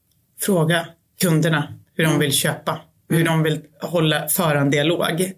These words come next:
Speaker 2: Mm.
Speaker 1: eh, med er som företag. Det tror jag väldigt många inte har gjort.
Speaker 2: Mm.
Speaker 1: Eh, eller gör för sällan. Inklusive oss själva.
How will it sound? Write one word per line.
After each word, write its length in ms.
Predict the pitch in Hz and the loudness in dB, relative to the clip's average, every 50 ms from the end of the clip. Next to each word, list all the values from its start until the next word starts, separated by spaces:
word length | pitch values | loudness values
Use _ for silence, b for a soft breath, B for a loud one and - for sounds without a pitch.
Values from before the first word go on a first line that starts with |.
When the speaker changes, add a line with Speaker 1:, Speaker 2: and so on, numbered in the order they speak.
| _ - 165 | _ -2 0
Speaker 2:
Mm. 140 | 165 156 - | 0 2 2
Speaker 1:
eh, 120 | - 165 | 0 0
med 80 | 165 151 | 0 0
er 80 | - | -2
som 140 | 160 - 156 156 | -2 -4 -4 -2
företag. 580 | 160 151 147 147 - 165 - - - - 156 - _ _ _ _ _ - 175 160 | -2 -2 -2 -2 -2 -4 -4 -4 -6 -8 -14 -20 _ _ _ _ _ -10 -6 -2
Det 140 | 160 190 165 160 | 0 0 0 0
tror 160 | 160 - 156 | 0 0 -2
jag 120 | 143 139 139 | -2 -2 0
väldigt 240 | 160 147 143 143 | -2 -2 -2 -2
många 260 | - 139 135 135 135 131 - _ _ _ _ _ _ _ _ _ _ - | -2 -2 -2 -2 -4 -6 -10 _ _ _ _ _ _ _ _ _ _ -4
inte 280 | 170 151 127 - - 139 | -2 -2 0 0 -2 -2
har 80 | 135 | 0
gjort. 360 | 139 127 - - - - - - | 0 -2 -4 -4 -4 -2 0 2
Speaker 2:
Mm. 180 | 196 208 202 202 202 196 B B B B B B | 2 2 2 2 2 0 B B B B B B
Speaker 1:
Eh, 320 | B 180 170 165 160 160 175 | B 0 2 2 2 2 2
eller 140 | 185 190 | 2 2
gör 280 | 190 185 185 170 147 151 | 2 2 2 2 0 0
för 80 | 175 - | 0 0
sällan. 340 | - - 151 147 - 165 160 - - _ _ _ B B B B B B B B _ - | 0 0 -2 -2 -2 -4 -6 -8 -12 _ _ _ B B B B B B B B _ -4
Inklusive 440 | 185 165 160 226 240 - 320 285 | -2 0 0 0 0 0 0 0
oss 100 | 294 - - | 0 -2 -2
själva. 200 | - 170 160 156 | -4 -6 -6 -8